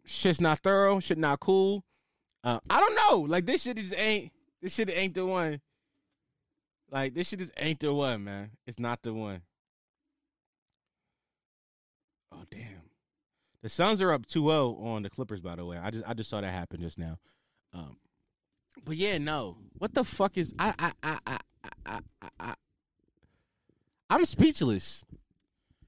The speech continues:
Yeah, I'm a, I'm a, um, I'm gonna leave the link, and I'm gonna leave the link in the description. Will I? I probably won't. But I'm, I don't know. I need, I don't, I, I need you to go see this shit for yourselves.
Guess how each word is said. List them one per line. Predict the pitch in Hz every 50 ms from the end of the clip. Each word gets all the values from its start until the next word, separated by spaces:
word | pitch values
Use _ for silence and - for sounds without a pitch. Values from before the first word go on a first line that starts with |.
| _
Yeah, | - 156 190 180 135
I'm | 185 226 254 269
a, | 269 - - -
I'm | - 190 226 247
a, | 247 240 208 -
um, | 190 202 202 202 196 196 185 175 170 165 139 - _ _ _ _ -
I'm | 165 202
gonna | 226 233 214
leave | 208 220 220 220 214 196 170 139
the | 156 147
link, | 139 156 175 202 190 - _
and | - 156 160 160 156 -
I'm | 139 165
gonna | 190 180 170
leave | 170 170 170 147
the | 123 117
link | 120 127 143 147 -
in | 127 131
the | 117
description. | 110 104 - - - 143 135 - 147 139 113
Will | 101 120 135 151
I? | 156 156 156 156 - - _ _
I | - 117
probably | - - - 107 107 107 101 95
won't. | 92 98 92 98 - - _ _ _ - - _ _ _ _ -
But | - 98 120 117 110 104 98 - _ _ _ _ _ _ _
I'm, | - 139 170 180 165 - _ _ _ _ _ _ _ _ _
I | - 135
don't | 127 107 95
know. | 87 82 82 - -
I | - 127 170
need, | 196 190 - -
I | - 143
don't, | 170 180 175 - -
I, | 139 143 135 - 135 131
I | 131 165
need | 185 220 226
you | 233
to | 220 202
go | 185 185 175
see | - - 196
this | 180 175
shit | - 185 165
for | - 160
yourselves. | 139 131 123 - - 175 185 147 113 98 -